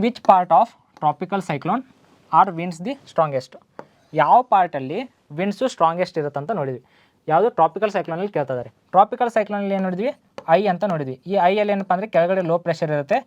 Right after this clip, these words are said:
ಇಲ್ಲಿ ಮೇಲ್ಗಡೆ ಹೈ ಪ್ರೆಷರ್ ಇರುತ್ತೆ. ವಿಂಡ್ಸ್ ಅಂದು high pressure to low pressure, ಆ, ಲೋ ಪ್ರೆಷರ್ ಮೂವ್ ಆಗೋದ್ರಿಂದ ಯಾವಾಗ ವಿಂಡ್ ರೈಸ್ ಆಗುತ್ತೆ ಅವಾಗ ಕ್ಲೌಡ್ ಫಾರ್-,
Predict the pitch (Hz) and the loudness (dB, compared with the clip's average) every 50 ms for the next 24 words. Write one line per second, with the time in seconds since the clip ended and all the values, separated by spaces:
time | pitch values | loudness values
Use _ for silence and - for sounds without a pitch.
0 | _ _ - - _ _ - 160 170 165 160 160 160 160 180 180 165 151 131 135 | _ _ -20 -20 _ _ -8 -4 -2 0 0 0 2 0 0 2 0 0 -2 -2
1 | 131 117 131 120 120 117 - - _ _ _ - - 160 190 214 202 - 190 190 | -6 -8 -8 -10 -12 -14 -18 -20 _ _ _ -10 -4 -2 -2 0 0 0 0 0
2 | 196 247 269 - - 160 165 160 180 165 170 175 165 175 180 165 156 156 151 160 | 0 0 -2 0 0 0 0 0 0 -4 -4 -4 -6 -6 -4 -4 -4 -4 -4 -6
3 | 151 - 160 147 147 147 147 - - 147 143 139 139 151 156 156 160 - 156 147 | -8 -6 -6 -6 -6 -8 -8 -8 -6 -6 -4 -2 -2 -2 -2 -2 -4 -4 -4 -4
4 | 147 147 143 143 143 143 151 160 233 269 - - _ _ _ _ _ _ _ _ | -2 0 0 0 0 -2 -2 -2 -2 -2 -2 -6 _ _ _ _ _ _ _ _
5 | _ - 160 175 226 240 196 175 208 226 214 214 208 208 208 214 202 208 - 233 | _ 4 4 6 6 4 2 0 -4 -2 -2 -2 -2 0 0 -2 -2 -2 0 0
6 | 196 196 190 - 185 175 170 160 165 156 156 | 0 0 0 2 2 2 2 2 0 -2 -2